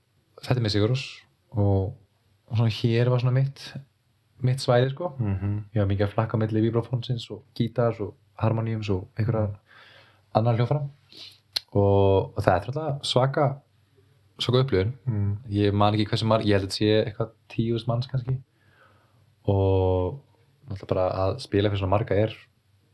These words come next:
Speaker 1: það er bara ruglað,
Speaker 2: Mhm.
Speaker 1: ruglað upplifun, sko.
Speaker 2: En sko, Tókjó, Osaka og þessar borgir allar, þetta eru mjög ólíka borgir, eða ekki svona?
Speaker 1: Jú, Osaka er svona svolítið svona, uh,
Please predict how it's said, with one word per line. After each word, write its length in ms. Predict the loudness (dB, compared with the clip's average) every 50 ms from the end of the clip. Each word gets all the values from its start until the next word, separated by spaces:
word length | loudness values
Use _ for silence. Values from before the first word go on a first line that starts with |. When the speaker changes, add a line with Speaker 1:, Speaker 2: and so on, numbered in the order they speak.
| _ _ _ _ _ _ _ _ _ _ -4
Speaker 1:
það 240 | -4 -2 0 0 0
er 40 | 0
bara 280 | -2 0 2 2 2
ruglað, 380 | 2 0 -2 0 0 -2 -2 -2 -8 _ -8
Speaker 2:
Mhm. 460 | -6 -4 -4 -4 -6 -8 -10 -14 -14 -14 _ _ _ -4
Speaker 1:
ruglað 420 | -2 -2 0 0 -2 0 2 0 0 0
upplifun, 180 | -2 -4 -4 -4
sko. 200 | -6 -8 -14 -10 -8
Speaker 2:
En 100 | -6 -6
sko, 400 | -6 0 0 2 4 4 0 0 -4 _ _ _ _ _ -20 -20 _ -6 -2
Tókjó, 560 | 0 0 2 4 4 6 6 6 4 2 -2 -8 _ _ _ _ _ _ -6 -2
Osaka 580 | -2 0 0 2 2 2 2 4 2 2 4 4
og 160 | 4 2 2 2
þessar 220 | 2 0 -2 -2 -4 _ 0
borgir 340 | 0 0 0 2 0 0 2
allar, 200 | 2 2 2 2
þetta 160 | 2 2 2
eru 80 | 2
mjög 180 | 2 4 6 6 4 4
ólíka 200 | 2 0 -2 -2
borgir, 360 | 0 0 -2 -2 -2 -6 -8 -8
eða 140 | -6 -6 -6
ekki 180 | -8 -10 -12
svona? 200 | -12 -12 -12 -12 -10
Speaker 1:
Jú, 200 | -8 -8 -8 -8 -10 _ _ _ _ -20 _ _ 0
Osaka 440 | 0 2 2 2 2 0 2 4 4 2
er 40 |
svona 140 | 4 2 2
svolítið 460 | 2 0 2 4 4 4 4 2 0 -6 _ _ _ _ _ _ _ _ _ _ _ _ _ _ _ _ _ _ _ _ _ -2
svona, 380 | 0 0 2 2 0 0 -2 -8 _ _ _ _ _ _ _ _ _ _ _ _ _ -2
uh, 480 | -2 0 0 -2 -4 -4 -6 -6 -6